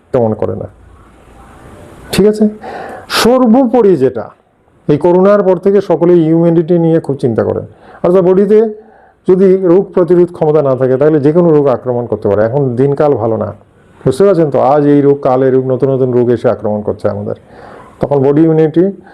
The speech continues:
ইমিউনিটি বাড়াতে হবে। এখন বডি ইমিউনিটি বাড়ানোর ঔষধি লোকেরা খুঁজে পান না, কোনটা খেলে যে ইমিউনিটি বাড়বে আমরা বুঝতে পারি না। তো সেখানে সহজ রাস্তা কালমেঘ, অল্প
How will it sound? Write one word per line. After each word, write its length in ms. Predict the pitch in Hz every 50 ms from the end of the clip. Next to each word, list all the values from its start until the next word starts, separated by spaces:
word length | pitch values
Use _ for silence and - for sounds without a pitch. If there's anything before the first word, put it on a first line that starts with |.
| - _ - 147
ইমিউনিটি 380 | 143 147 139 139 135 135 160 175 170 139
বাড়াতে 280 | 120 117 110 107 104 98 95
হবে। 160 | 95 104 101 98 - - - - - -
এখন 140 | 185 202 220 202 190
বডি 220 | 208 214 214 247 254 240 226
ইমিউনিটি 320 | 214 214 214 208 208 226 208 190
বাড়ানোর 320 | 175 175 180 180 185 180 170 156
ঔষধি 260 | 147 - - 185 185 202 196 175 147
লোকেরা 220 | 147 139 147 143 139 139
খুঁজে 180 | 143 123 127 123 117
পান 100 | 107 101
না, 60 | 107 117 - -
কোনটা 360 | 202 214 226 233 226 220 269 269 269 -
খেলে 220 | - 165 165 170 180 185
যে 60 | 165 156 160 - - - - - - - - 160
ইমিউনিটি 340 | 160 165 160 165 151 165 160 151
বাড়বে 280 | 139 131 127 123 123 131 143 139 - _ _ _ -
আমরা 140 | 139 143 151 135 135
বুঝতে 200 | 135 - - 139 117
পারি 120 | 110 104 101 101
না। 40 | 101 - - _ - - - - - - - - -
তো 40 | 139 -
সেখানে 260 | - 143 127 147 151 143 131 -
সহজ 200 | - 135 131 131 123 127
রাস্তা 220 | 123 113 - - 175 185 - -
কালমেঘ, 340 | 101 95 95 101 107 - - - _ _ _ - _ _ _ - - - - - - - - - - - - - - - - - - - - - - - - - 127
অল্প 140 | 127 117